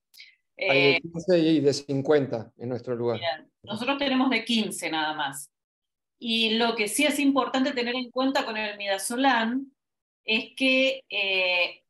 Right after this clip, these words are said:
Speaker 2: tarda, tiene un tiempo ventana para hacer efecto. Entonces, lo que sí tenemos que tener es la paciencia, eh, y la espalda por ahí de esperarlos esos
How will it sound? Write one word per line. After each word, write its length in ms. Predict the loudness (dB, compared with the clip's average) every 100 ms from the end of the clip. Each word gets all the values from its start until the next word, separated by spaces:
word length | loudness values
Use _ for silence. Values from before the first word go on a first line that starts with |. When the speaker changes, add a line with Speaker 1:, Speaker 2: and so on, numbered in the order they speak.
| _ 0
Speaker 2:
tarda, 720 | 2 4 4 4 4 2 -4
tiene 240 | -4 -2 0
un 200 | -2 -2
tiempo 380 | -2 0 0 -2
ventana 500 | -2 -2 0 0 -2
para 180 | -4
hacer 220 | -4 -4 -6
efecto. 580 | -6 -2 -2 -2 -6
Entonces, 440 | -6 -4 -4 -4 -4
lo 160 | -4
que 120 | -2 -4
sí 220 | -4 0
tenemos 400 | 2 4 4 2
que 120 | -4
tener 480 | -4 0 0 0 -2 -6
es 160 | -6
la 240 | 0 2 2
paciencia, 1160 | 0 -2 -2 0 0 -4 -4 -2 0 -2 -8 _ _ _ _ _ _ _ _
eh, 500 | -2 0 2 2 0 -2
y 80 |
la 160 | 0 0
espalda 680 | -2 0 2 2 2 0 0
por 160 | 0
ahí 380 | 2 2 0 -4
de 160 | -6 -6
esperarlos 1120 | -8 -4 0 4 4 2 -2 -2 -2 -4 -8
esos 580 | -6 -4 -2 -4 -4 -12